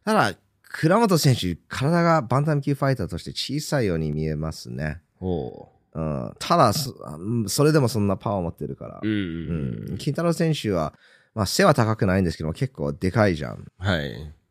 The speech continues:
Speaker 1: だから、倉本選手結構、もちろんレスリングテクニック、パウンドテクニックすごいんだけど、結構パワーレスリングじゃん。
Speaker 2: うん。
Speaker 1: そのパワー使うようなスタイルを持ってるから、金太郎選手にそのパワーがどれほど通じるのか。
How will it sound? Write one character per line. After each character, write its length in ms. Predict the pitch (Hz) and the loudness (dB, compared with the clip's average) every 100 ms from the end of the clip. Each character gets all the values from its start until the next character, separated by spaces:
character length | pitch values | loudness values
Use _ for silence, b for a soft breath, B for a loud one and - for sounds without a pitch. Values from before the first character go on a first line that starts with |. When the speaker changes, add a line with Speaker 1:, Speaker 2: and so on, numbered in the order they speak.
| _ _ _ _ _ _ _ _ _ _ _ _ _ _ | _ _ _ _ _ _ _ _ _ _ _ _ _ _
Speaker 1:
だ 100 | 90 | 0
か 80 | 92 | 2
ら、 320 | 85 71 - _ _ _ _ _ _ _ _ _ _ _ _ _ _ | 2 0 -6 _ _ _ _ _ _ _ _ _ _ _ _ _ _
倉 160 | 139 151 | 2 4
本 180 | 143 139 | 4 4
選 120 | 139 | 2
手 80 | 127 | 2
結 180 | 160 | 0
構、 380 | 151 127 117 87 67 - _ | 4 4 4 0 -8 -20 _
も 160 | 117 143 | -2 -2
ち 80 | 156 | 2
ろ 80 | 143 | 4
ん 20 | |
レ 100 | 135 | 4
ス 140 | - | 2
リ 80 | 135 | 0
ン 100 | 113 | 2
グ 120 | 104 | 2
テ 120 | 110 | 0
ク 120 | 107 113 | -2 -2
ニ 100 | 101 | -2
ッ 60 | |
ク、 100 | - | -6
パ 140 | - 107 | -4 -2
ウ 40 | |
ン 40 | |
ド 80 | 101 | -2
テ 120 | 101 | -4
ク 100 | 107 | -4
ニ 80 | 98 | -4
ッ 40 | 87 | -4
ク 80 | |
す 140 | 87 90 | -8 -4
ご 120 | 113 | -2
い 40 | |
ん 40 | 104 | 0
だ 100 | 87 | 0
け 120 | 90 | -2
ど、 200 | 87 82 | 0 0
結 140 | - | -2
構 200 | - 82 - | -4 -6 -2
パ 180 | - 160 | 4 6
ワ 460 | 156 156 151 151 | 8 6 6 6
ー 40 | 151 | 4
レ 80 | |
ス 160 | 147 123 | 2 0
リ 80 | 101 | 0
ン 80 | 82 | 0
グ 100 | 76 | -2
じ 80 | |
ゃ 140 | 69 57 | -4 -8
ん。 160 | 58 b b b | -12 b b b
Speaker 2:
う 320 | 98 98 82 | -6 -6 -6
ん。 40 | 98 | -6
Speaker 1:
そ 100 | 87 | -8
の 20 | |
パ 160 | 73 131 | -2 2
ワ 120 | 110 | 4
ー 20 | 85 | 2
使 280 | - 78 | -2 -4
う 120 | 69 - _ _ _ 92 | -4 -6 _ _ _ -2
よ 200 | 95 87 | 0 2
う 20 | |
な 220 | 78 69 | 0 -4
ス 100 | - | -6
タ 160 | - 95 | -2 0
イ 40 | |
ル 80 | 80 | 0
を 40 | 76 | -2
持 80 | |
っ 40 | 78 | -4
て 140 | - | -6
る 80 | 69 | -8
か 140 | - | -6
ら、 200 | 76 73 | -4 -4
金 180 | - 120 | -2 -2
太 100 | 123 | 0
郎 100 | 127 | 0
選 200 | 120 123 | 2 2
手 80 | 107 | 0
に 100 | 90 | -6
そ 220 | - 90 | -6 -6
の 80 | 82 | -6
パ 160 | - 101 | -2 -2
ワ 100 | 85 | -2
ー 40 | |
が 40 | |
ど 100 | - | -4
れ 100 | 101 110 | -4 -2
ほ 40 | |
ど 120 | 95 | -4
通 340 | - - 104 98 | -6 -2 2 2
じ 160 | 98 | 2
る 140 | 87 73 | 0 -2
の 100 | 67 | -6
か。 260 | - 65 | -8 -12